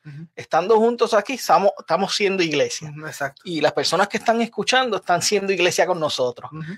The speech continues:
Speaker 2: Entonces, ¿qué, qué mejor de avanzar un poquito las cosas, ¿verdad? Y, y, y empezar a, a invitar a dos o tres de estas personas que nos escuchan, que sintonizan,
Speaker 1: Ujú.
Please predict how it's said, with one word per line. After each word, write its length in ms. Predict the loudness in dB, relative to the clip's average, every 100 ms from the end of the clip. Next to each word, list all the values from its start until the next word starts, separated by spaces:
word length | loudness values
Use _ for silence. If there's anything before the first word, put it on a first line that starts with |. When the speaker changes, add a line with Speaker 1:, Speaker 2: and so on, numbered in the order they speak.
| -14
Speaker 2:
Entonces, 600 | -4 2 2 2 0 0
¿qué, 240 | -2 -2 -2
qué 100 | -4
mejor 380 | 0 4 4 4
de 120 | 4
avanzar 400 | 6 4 4 2
un 80 | 2
poquito 320 | 0 -2 0
las 140 | 0 2
cosas, 380 | 2 2 2 0
¿verdad? 340 | 2 4 4
Y, 140 | 2 -6
y, 300 | -12 -12 -16 _ _ _ _
y 140 | -6 -6
empezar 480 | -4 -4 2 4
a, 340 | 6 6 4 0 -6 -4 -4 -6
a 80 |
invitar 380 | -8 -8 0 2
a 120 | 2
dos 140 | 0 -2
o 20 |
tres 160 | -2 -4
de 80 |
estas 180 | -6 -8
personas 420 | -4 -2 0 -2 -4
que 120 | -4
nos 160 | -4
escuchan, 400 | -4 -4 -4 -6
que 120 | -10 -10
sintonizan, 720 | -8 -4 -2 -2 -2 -6 -8
Speaker 1:
Ujú. 100 | -14